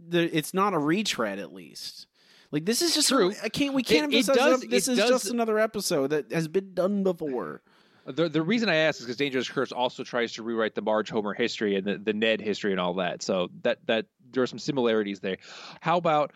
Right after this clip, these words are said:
Speaker 2: the squirt and the whale with the whale blowing up?
Speaker 1: That's worse. I'll, I'll say that. The squirt and the whale
Speaker 2: Okay,
Speaker 1: is worse
Speaker 2: okay,
Speaker 1: than
Speaker 2: okay,
Speaker 1: this.
Speaker 2: okay.
Speaker 1: I think the squirt
Speaker 2: Yeah.
Speaker 1: and the whale is worse.
Speaker 2: The Fool Monty. What is that?
Speaker 1: That was the one.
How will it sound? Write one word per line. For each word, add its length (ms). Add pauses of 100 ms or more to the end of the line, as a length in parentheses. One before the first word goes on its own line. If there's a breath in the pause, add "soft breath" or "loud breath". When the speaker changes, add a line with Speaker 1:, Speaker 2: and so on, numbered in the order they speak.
(200 soft breath)
Speaker 2:
the 100
squirt 540
and 120
the 60
whale 480
with 160
the 80
whale 320
blowing 380
up? 80
Speaker 1:
That's 240
worse. 360
I'll, 300
I'll 140
say 180
that. 340
The 100
squirt 200
and 100
the 20
whale 220
Speaker 2:
Okay, 140
Speaker 1:
is 60
worse 220
Speaker 2:
okay, 120
Speaker 1:
than 180
Speaker 2:
okay, 200
Speaker 1:
this. 260
Speaker 2:
okay. 100 (220)
Speaker 1:
I 160
think 200
the 60
squirt 120
Speaker 2:
Yeah. 80
Speaker 1:
and 80
the 60
whale 280
is 80
worse. 540 (180)
Speaker 2:
The 80
Fool 560
Monty. 600
What 160
is 140
that? 260
Speaker 1:
That 140
was 160
the 80
one. 480